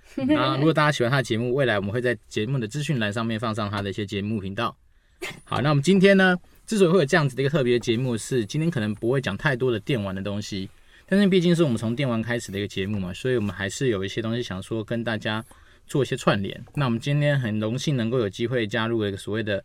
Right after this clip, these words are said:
Speaker 2: 呃，电影特色周的一个响应活动，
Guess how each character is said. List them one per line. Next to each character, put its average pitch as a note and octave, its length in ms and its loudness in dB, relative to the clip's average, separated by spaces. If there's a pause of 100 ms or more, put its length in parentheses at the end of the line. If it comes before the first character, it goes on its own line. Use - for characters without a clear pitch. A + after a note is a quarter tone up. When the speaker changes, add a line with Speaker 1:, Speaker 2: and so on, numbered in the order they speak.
(360)
Speaker 2:
呃， G#2+ 180 -4
电 D3 220 4
影 G2+ 120 -2
特 C3 200 -2
色 B2+ 160 -2
周 A2 180 -4
的 G2+ 140 -4
一 G2 160 -8
个 F#2 320 -4
响 G2+ 240 -6
应 C3 120 -2
活 F#2+ 200 -4
动， B2 200 -2